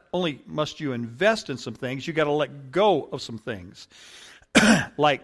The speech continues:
security. I, I remember <laughs> the, I came home from a, a break week in college to ask my wife to marry me. I mean, we know we were gonna get married for a long time, but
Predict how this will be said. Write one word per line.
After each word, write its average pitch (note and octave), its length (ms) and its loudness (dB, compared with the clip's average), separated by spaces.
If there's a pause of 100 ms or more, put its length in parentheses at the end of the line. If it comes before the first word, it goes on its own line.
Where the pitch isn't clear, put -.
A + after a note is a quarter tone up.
(120)
security. F3 840 -4 (800)
I, C#3+ 160 -2
I C#3 60 0
remember E3 500 0 (320)
<laughs> - 300 -20
the, A#2+ 340 0 (320)
I C#3+ 80 0
came D#3+ 240 -2
home D#3 300 2
from B2+ 340 -4
a, A2 380 -2
a A#2+ 140 -12
break D3 400 0
week A#2+ 340 -8 (100)
in B2 160 -10
college C3+ 640 -2 (540)
to C3+ 160 0
ask C#3+ 200 -2
my C#3 120 -4
wife C#3 300 -2
to C3+ 140 -6
marry C3+ 360 0
me. A#2 260 -6
I C3+ 60 -4
mean, D3 200 -6
we F3+ 260 -6 (140)
know B2 140 -12
we B2 160 -8
were B2 100 -12
gonna A#2+ 140 -8
get A#2 140 -10
married A#2+ 240 -6
for - 160 -12
a A#2 40 -8
long A#2+ 220 -8
time, B2 320 -8
but A#2+ 180 -8